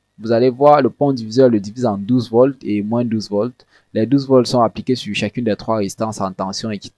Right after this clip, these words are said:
et qui, et qui proba-, euh, qui, et qui proportionnelle, j'allais dire.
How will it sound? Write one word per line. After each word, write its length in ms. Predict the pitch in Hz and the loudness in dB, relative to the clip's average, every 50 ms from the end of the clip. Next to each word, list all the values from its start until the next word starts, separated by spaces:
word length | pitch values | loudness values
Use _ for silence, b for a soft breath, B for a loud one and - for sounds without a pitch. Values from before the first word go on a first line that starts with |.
| - - | -10 -8
et 100 | 104 107 | -8 -6
qui, 180 | - - 123 - - 110 | -4 -6 -6 -6 -6 -6
et 220 | 104 107 104 104 | -6 -6 -6 -8
qui 220 | - - - 120 | -8 -6 -4 -4
proba-, 400 | 117 - - - 101 90 - - | -4 -6 -8 -8 -8 -6 -6 -6
euh, 360 | - 101 104 101 101 104 101 104 | -6 -6 -6 -6 -6 -6 -8 -8
qui, 540 | - - 123 123 120 117 117 113 113 110 107 117 120 _ _ _ _ _ _ _ _ _ _ _ _ - - | -8 -6 -4 -2 -2 -2 -2 -2 -4 -6 -8 -10 -16 _ _ _ _ _ _ _ _ _ _ _ _ -14 -12
et 80 | 110 | -6
qui 120 | - - 127 | -4 -4 -2
proportionnelle, 720 | - 123 110 - 110 110 104 - - 107 113 127 143 135 | 0 -2 -2 -2 -2 -4 -4 -4 -4 -4 -2 -4 -4 -4
j'allais 280 | 113 113 101 101 104 110 | -4 -4 -4 -4 -4 -6
dire. 240 | 104 110 120 117 | -8 -10 -10 -12